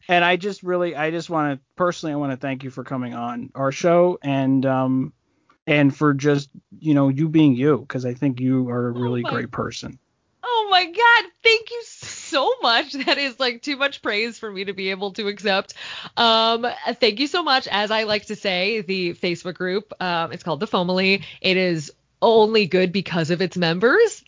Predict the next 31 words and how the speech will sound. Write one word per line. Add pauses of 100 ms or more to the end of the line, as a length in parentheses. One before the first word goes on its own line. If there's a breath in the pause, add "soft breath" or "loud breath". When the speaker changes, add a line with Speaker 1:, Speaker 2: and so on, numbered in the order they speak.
Speaker 2:
especially
people
like
you
who
are
shaping
that
space.
So, (360 loud breath)
uh,
I
throw
that
compliment
right
back
at
you. (360 loud breath)
And (100)
I, (100)
I,
I
appreciate
it.
I
didn't (220)
really
come
into
the,